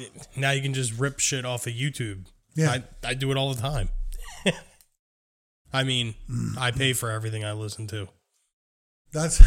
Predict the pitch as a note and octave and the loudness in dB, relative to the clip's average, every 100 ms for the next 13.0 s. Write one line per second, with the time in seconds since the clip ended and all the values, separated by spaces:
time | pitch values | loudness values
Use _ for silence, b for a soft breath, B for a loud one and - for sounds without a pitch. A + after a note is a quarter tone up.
0 | - - - F#3 - F3 - D#3 C3 C#3+ | 12 0 -4 -4 -2 -6 -6 -10 -2 2
1 | E3 G3+ E3 C#3+ B2 B2+ B2 A2+ A2 A#2+ | 2 2 -2 -2 0 0 2 2 2 0
2 | A#2+ - _ _ _ _ _ _ _ _ | -4 -10 _ _ _ _ _ _ _ _
3 | _ C3+ C3+ C#3+ D3+ D3 C3+ _ _ _ | _ -4 -2 0 -2 -2 -8 _ _ _
4 | _ _ _ _ _ _ B2+ A#2+ A#2+ C3 | _ _ _ _ _ _ -8 -4 0 0
5 | C3+ C#3 C#3 C3 C3+ B2+ A#2 - - - | 0 -4 -6 -2 -2 -2 -4 -6 -6 -6
6 | - - - - - _ _ _ _ _ | -6 -8 -12 -16 -20 _ _ _ _ _
7 | - C3 A#2+ - - C#3 C3+ C3 C3 - | -6 -2 0 0 2 2 0 -2 0 6
8 | D3 D3 D3 A#2 F#2+ F#2+ - - - _ | 6 4 0 -4 -6 -12 -14 -16 -18 _
9 | _ A#2+ C3 C#3 - _ _ _ _ _ | _ 0 2 2 -4 _ _ _ _ _
10 | - - C#3 B2+ A#2+ A#2 - _ _ _ | -6 0 2 2 0 -4 -10 _ _ _
11 | _ _ _ _ _ _ _ _ _ - | _ _ _ _ _ _ _ _ _ -6
12 | A#2+ A#2 A2+ A2 - - D3 C3+ - F2+ | -2 -2 -2 -6 6 6 8 2 -2 -10